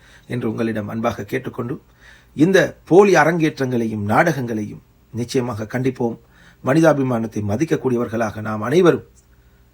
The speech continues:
கிறிஸ்தவர்கள், முஸ்லிம்கள் என்று வேறுபாடுகள் இல்லாமல் ஒன்றிணைவோம், தொடர்ந்து போராடுவோம்.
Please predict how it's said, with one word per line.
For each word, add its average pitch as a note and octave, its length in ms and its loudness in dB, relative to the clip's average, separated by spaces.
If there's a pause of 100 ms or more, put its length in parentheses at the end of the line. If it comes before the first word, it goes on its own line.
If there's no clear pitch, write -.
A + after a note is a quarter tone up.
(420)
கிறிஸ்தவர்கள், C3 680 0
முஸ்லிம்கள் A#2+ 560 -4
என்று A2 220 -4
வேறுபாடுகள் A#2+ 560 -2
இல்லாமல் A2+ 360 -2
ஒன்றிணைவோம், B2+ 540 -2 (800)
தொடர்ந்து D#3+ 300 2
போராடுவோம். A2+ 560 -4